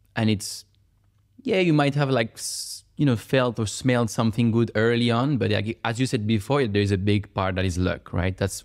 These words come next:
very important to recognize. But when you are doing really well,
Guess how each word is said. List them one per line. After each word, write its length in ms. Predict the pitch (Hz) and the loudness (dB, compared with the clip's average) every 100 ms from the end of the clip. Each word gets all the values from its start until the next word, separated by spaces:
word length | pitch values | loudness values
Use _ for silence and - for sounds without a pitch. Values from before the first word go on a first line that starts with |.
| - | -4
very 200 | 104 104 | 0 0
important 340 | 101 107 98 | 2 2 2
to 60 | 104 | 2
recognize. 460 | 98 92 95 135 - _ _ _ - | 0 2 0 0 -4 _ _ _ 0
But 100 | 113 | 2
when 220 | 120 151 | 6 6
you 120 | 165 | 6
are 80 | 185 | 4
doing 320 | 123 139 120 | 4 4 4
really 240 | 110 147 135 | 4 4 4
well, 440 | 117 110 123 156 | 4 2 0 -2